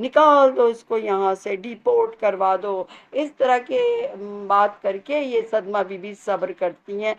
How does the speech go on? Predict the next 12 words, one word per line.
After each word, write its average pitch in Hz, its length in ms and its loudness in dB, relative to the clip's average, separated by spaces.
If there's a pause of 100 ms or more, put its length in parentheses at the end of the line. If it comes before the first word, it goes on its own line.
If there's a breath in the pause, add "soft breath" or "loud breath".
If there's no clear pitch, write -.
(340 loud breath)
तो 262 100 4
भाई, 269 160 8
नी 262 180 -4
नज्जो, 247 460 2
आपको 226 380 4
अब 226 160 0
सब्र 214 320 2
पड़ 220 220 -6
गया 240 220 -2
सदमा 233 400 -4
बीबी 233 280 -14
का, 240 240 2